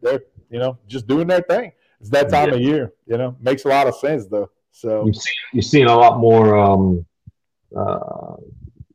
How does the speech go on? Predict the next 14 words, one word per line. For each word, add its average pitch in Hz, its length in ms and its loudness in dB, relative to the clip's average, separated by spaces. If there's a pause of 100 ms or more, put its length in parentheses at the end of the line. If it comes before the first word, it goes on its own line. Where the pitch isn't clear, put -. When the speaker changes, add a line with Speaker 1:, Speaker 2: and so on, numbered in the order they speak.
(160)
Speaker 2:
the, 107 180 -8
uh, 95 400 0 (400)
the 101 80 -2
tree 147 280 4
ducks, - 460 0 (240)
you 107 120 2
know, - 120 6
Speaker 1:
Yes. - 460 0 (220)
Speaker 2:
around 131 380 2
Baton 139 260 6
Rouge, 156 500 6
and, 113 280 2
and 120 220 2
they, 156 140 2